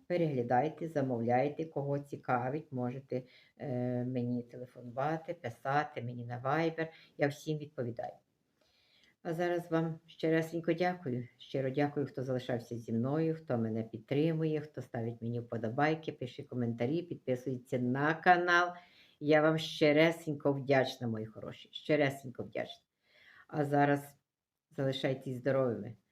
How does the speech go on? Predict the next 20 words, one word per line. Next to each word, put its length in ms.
будьте 400
щасливими. 800
Всього 300
вам 180
доброго. 420
Бережіть 500
себе, 380
бережіть 500
свою 260
родину. 420
І 300
всім 440
до 120
зустрічі, 580
мої 260
любі. 160
Всім 380
пока, 360
всім 320
пока. 340